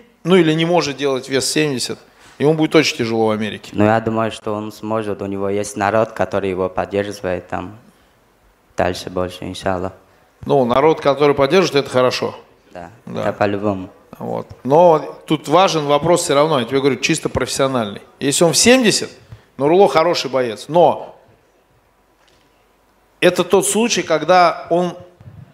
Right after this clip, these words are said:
Speaker 1: в Америке, но здесь, в России, еще не было очень серьезной оппозиции. Пусть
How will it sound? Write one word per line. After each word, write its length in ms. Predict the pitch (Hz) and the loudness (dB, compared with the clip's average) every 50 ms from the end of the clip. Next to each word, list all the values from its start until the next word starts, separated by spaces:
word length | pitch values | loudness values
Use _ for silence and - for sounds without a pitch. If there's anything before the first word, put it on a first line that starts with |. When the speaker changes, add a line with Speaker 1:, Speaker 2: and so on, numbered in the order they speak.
| _ _ _ _ - | _ _ _ _ -6
Speaker 1:
в 120 | 123 120 147 | 0 0 2
Америке, 680 | 151 160 175 175 160 147 143 - - 190 185 185 165 139 - - - - _ _ _ _ _ - | 2 2 0 0 0 0 -2 -2 -2 -2 -2 -2 -4 -8 -12 -18 -20 -20 _ _ _ _ _ -4
но 300 | 131 139 151 156 151 139 | 0 2 2 4 2 2
здесь, 380 | 120 123 131 160 190 180 - - | 0 -2 0 0 0 0 0 0
в 40 | 143 | 0
России, 560 | 143 143 131 - - 190 185 165 147 127 117 | 0 0 0 0 -2 0 0 2 0 0 -2
еще 360 | - 135 135 127 - - 156 | -2 0 0 2 4 4 4
не 200 | 151 156 160 175 | 2 2 0 0
было 480 | 170 151 147 143 139 127 107 - - - - _ - - - _ _ _ _ _ - - _ _ _ _ _ _ _ _ _ _ _ _ _ _ _ _ - | 2 4 4 4 4 2 0 -4 -10 -18 -20 _ -20 -20 -20 _ _ _ _ _ -20 -20 _ _ _ _ _ _ _ _ _ _ _ _ _ _ _ _ 2
очень 280 | 147 156 147 - 143 | 2 2 2 0 -2
серьезной 480 | 120 - 156 143 151 147 135 135 139 135 | -2 0 2 4 4 4 4 4 2 2
оппозиции. 480 | 131 131 143 143 143 143 120 - - | 2 2 2 2 2 0 -4 -4 -6
Пусть 360 | 113 - 170 170 - - - | -2 0 2 2 0 -2 -6